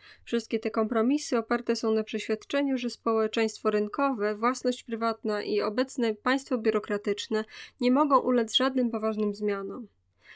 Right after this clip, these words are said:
W ten sposób dominujący porządek, a nie rozum i etyka, określa zasady kompromisu, tak jak zasady gry w szachy i wzór szachownicy określają z góry to, jakie ruchy są dozwolone.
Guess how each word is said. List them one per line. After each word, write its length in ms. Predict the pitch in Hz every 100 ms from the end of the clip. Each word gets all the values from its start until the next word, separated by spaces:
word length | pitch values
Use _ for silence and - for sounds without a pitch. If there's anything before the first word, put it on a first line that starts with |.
| -
W 100 | -
ten 160 | 254 269
sposób 380 | - 233 220
dominujący 600 | 202 214 214 220 247 254
porządek, 600 | - 220 202 190 190 202 -
a 80 | 220
nie 220 | 240 302
rozum 380 | 302 226 208 196
i 100 | 208
etyka, 500 | 202 - 208 214 226 - - _
określa 520 | 254 247 269 269 254
zasady 380 | 247 240 240 226
kompromisu, 720 | 240 220 233 233 220 214 -
tak 200 | - 208
jak 120 | 208
zasady 380 | 208 208 226 208
gry 160 | 214 220
w 60 |
szachy 640 | - 277 254 247 - 220 214
i 80 |
wzór 260 | 202 208 233
szachownicy 640 | - 220 214 220 254 - 220
określają 520 | 220 214 - 262 254
z 80 | 233
góry 260 | 240 220 220
to, 180 | 294 330 - - -
jakie 340 | 269 269 262 240
ruchy 220 | 220 226
są 180 | 214 208
dozwolone. 640 | 196 190 196 196 196 254